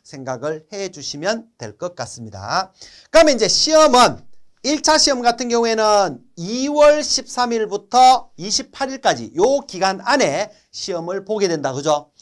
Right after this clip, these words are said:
그리고 이 차 시험 같은 경우에는 삼월 일 일에서부터 십오 일까지 요 기간 안에 시험을 보시게 되는데, 어, 여기에서 여러분들이 잘 보셔야 되는 게 뭐냐면 요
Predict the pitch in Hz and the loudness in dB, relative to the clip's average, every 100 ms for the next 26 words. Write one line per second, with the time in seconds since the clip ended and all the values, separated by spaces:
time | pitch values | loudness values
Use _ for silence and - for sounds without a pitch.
0 | - _ - 330 190 143 175 262 285 277 | -20 _ 0 2 2 0 -2 -4 0 0
1 | 262 226 202 220 214 208 175 143 196 - | 0 0 0 0 -2 0 0 -2 -4 -12
2 | _ - - 277 269 226 - 220 226 226 | _ -12 -6 0 2 2 -2 -8 -2 2
3 | 208 208 180 160 - 220 240 254 - - | 2 2 -4 -4 0 6 8 8 4 -12
4 | - - _ _ _ _ - - - - | -20 -20 _ _ _ _ -8 -2 -2 -4
5 | - 156 262 - 190 127 101 _ _ - | -6 -2 -2 0 -2 -2 -12 _ _ -4
6 | 156 262 277 277 160 160 175 240 156 175 | 0 2 0 -4 -6 -4 -2 -2 -2 -4
7 | 190 - 190 170 151 135 175 196 247 202 | -8 -8 -8 -8 -10 -10 -8 -4 -2 -2
8 | 135 131 143 190 127 95 _ _ - - | -2 -6 0 2 2 -2 _ _ -20 -20
9 | - - 233 220 226 320 349 311 262 262 | -20 -2 4 4 4 2 2 4 2 2
10 | 254 233 - 175 170 180 294 269 220 196 | 0 -2 0 -2 -2 -2 0 0 0 -2
11 | 175 147 165 156 127 185 _ _ _ - | -4 -2 -2 -2 -6 -8 _ _ _ 0
12 | 165 311 339 | 4 6 6